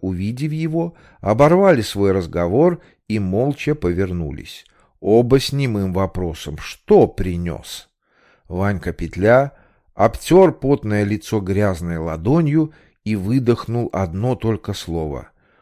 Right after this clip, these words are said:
«Уходят!» Затем, отдышавшись, стал рассказывать обстоятельней. Выбравшись из лагеря, налегке, на лыжах,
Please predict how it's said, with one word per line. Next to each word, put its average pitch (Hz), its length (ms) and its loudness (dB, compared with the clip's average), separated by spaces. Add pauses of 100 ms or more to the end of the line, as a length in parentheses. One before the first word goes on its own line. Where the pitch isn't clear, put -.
(120)
«Уходят!» 101 1040 -2 (600)
Затем, 90 560 -4
отдышавшись, 95 840 -6 (280)
стал 120 440 2
рассказывать 127 800 0
обстоятельней. 76 1200 -10 (460)
Выбравшись 101 920 -2
из 90 180 -8
лагеря, 104 640 -6 (300)
налегке, 110 920 -2
на 87 180 -6
лыжах, 165 520 -6